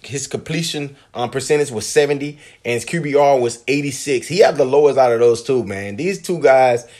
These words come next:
at the top broke records for Q B R. You know, these two guys right here was pure passers. These guys was accurate, but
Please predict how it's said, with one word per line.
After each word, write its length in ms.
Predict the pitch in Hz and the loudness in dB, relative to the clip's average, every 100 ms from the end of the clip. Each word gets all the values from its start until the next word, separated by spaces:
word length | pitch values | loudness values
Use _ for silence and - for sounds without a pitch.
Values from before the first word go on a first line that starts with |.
| - | -12
at 100 | - | -8
the 80 | 117 | -8
top 500 | - 160 127 120 - _ - | -4 -2 -2 -4 -14 _ -4
broke 280 | 98 139 101 | 2 2 2
records 380 | 107 143 120 107 | 0 0 -2 -8
for 120 | 104 | -10
Q 300 | 90 - 135 | -12 -12 -8
B 160 | 123 104 | -4 2
R. 400 | 123 104 92 - _ _ - | 2 2 -2 -16 _ _ -10
You 120 | 113 | -4
know, 280 | 117 117 110 | 2 4 2
these 260 | 120 170 | -2 -6
two 120 | 165 147 | -4 2
guys 320 | 139 127 110 | 4 4 0
right 180 | 117 113 | -2 -2
here 260 | 135 123 | -2 0
was 280 | 101 101 - | 0 -4 -8
pure 320 | - 156 135 | -6 -2 0
passers. 500 | - 131 127 123 117 | 0 2 2 0 -6
These 180 | 113 151 | -8 -2
guys 260 | 139 127 110 | 0 0 -2
was 120 | 92 - | -8 -6
accurate, 640 | 135 135 135 131 131 123 - - - - _ _ | -2 -2 -4 -4 -4 -4 -18 -20 -20 -20 _ _
but 480 | 92 95 156 - - | -2 6 6 4 -4